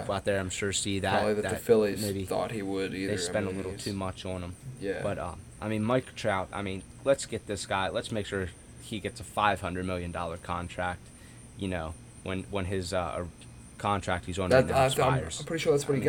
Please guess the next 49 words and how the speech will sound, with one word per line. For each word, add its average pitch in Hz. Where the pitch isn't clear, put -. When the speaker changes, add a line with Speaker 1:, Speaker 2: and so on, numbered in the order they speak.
Speaker 2:
got, 110
right, 120
Blake? 123
Uh, 101
I 117
mean, 120
we 117
can 117
Speaker 1:
uh, 110
Speaker 2:
look 120
in 107
our 107
stat 107
department. 95
Speaker 1:
Yeah, 107
Speaker 2:
Uh, 107
Speaker 1:
let's, 113
Speaker 2:
they're, 104
Speaker 1:
let's 110
get 127
the 110
Speaker 2:
they're 104
Speaker 1:
stats 98
Speaker 2:
falling 110
Speaker 1:
department 92
on 101
that 101
Speaker 2:
behind, 107
Speaker 1:
real 98
quick. -
Speaker 2:
yeah. 90
Speaker 1:
Yeah. -
Speaker 2:
Uh, 98
let 113
me 101
pull 78
it 82
up. 85
They 127
were 123
supposed 117
to 117
have 110
this 110
up 110
for 110
us. 107
Sorry, 104
guys. 98